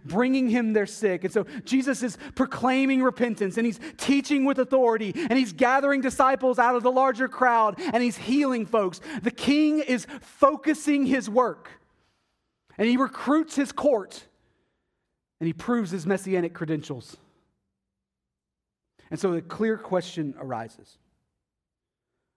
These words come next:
what do you do with this guy? What, what, what do you do with Jesus? How, how do you respond to him?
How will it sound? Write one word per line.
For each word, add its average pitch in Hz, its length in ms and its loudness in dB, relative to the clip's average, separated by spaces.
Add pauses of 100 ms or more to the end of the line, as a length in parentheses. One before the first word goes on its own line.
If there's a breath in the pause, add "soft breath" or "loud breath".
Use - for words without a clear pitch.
(120)
what - 120 -12
do 247 60 -4
you 208 60 -6
do 156 220 -8
with 117 120 -14
this - 160 -20
guy? - 160 -20 (2250)
What, 147 180 -18
what, 190 160 -6
what 185 80 -6
do 269 80 -2
you 302 80 -6
do 170 320 -6
with 226 260 -6
Jesus? 156 380 -12
How, 180 80 -6 (240 loud breath)
how 226 120 -4
do 359 60 -2
you 349 120 -2
respond 156 720 -8
to 110 80 -18
him? 107 160 -20